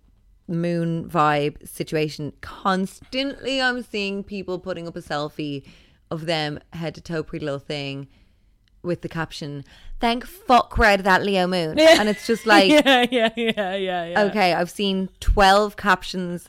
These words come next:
Speaker 1: with that Leo moon, and I just feel like I love the idea that it's a hobby and that people also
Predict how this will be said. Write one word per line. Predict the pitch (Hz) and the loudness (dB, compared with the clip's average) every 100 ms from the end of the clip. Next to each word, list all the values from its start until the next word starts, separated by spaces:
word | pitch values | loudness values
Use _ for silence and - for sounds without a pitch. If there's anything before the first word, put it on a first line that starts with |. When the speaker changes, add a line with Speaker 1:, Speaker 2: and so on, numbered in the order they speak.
| _ | _
Speaker 1:
with | 190 180 - _ _ | -6 -4 -4 _ _
that | 180 165 - _ _ _ - - - | -2 -2 -4 _ _ _ -16 -16 -8
Leo | 175 175 165 | -2 0 0
moon, | 170 170 170 - - - | -2 -6 -8 -12 -20 -4
and | 190 | 0
I | - 190 | 2 0
just | 202 202 | 0 -4
feel | 214 196 190 | 0 2 2
like | 175 156 156 - _ _ _ _ _ _ _ _ - | 2 0 -4 -16 _ _ _ _ _ _ _ _ 2
I | 202 196 185 | 4 4 2
love | 180 180 190 214 | 2 2 2 2
the | 202 | 0
idea | 170 165 160 | 0 0 -2
that | 147 147 | -2 -6
it's | - | -8
a | 170 | -8
hobby | - 160 160 151 | -4 -2 -2 -6
and | 160 | -6
that | 151 - | -8 -8
people | 165 160 165 - | -8 -4 -4 -2
also | 156 156 151 156 | -4 -4 -6 -8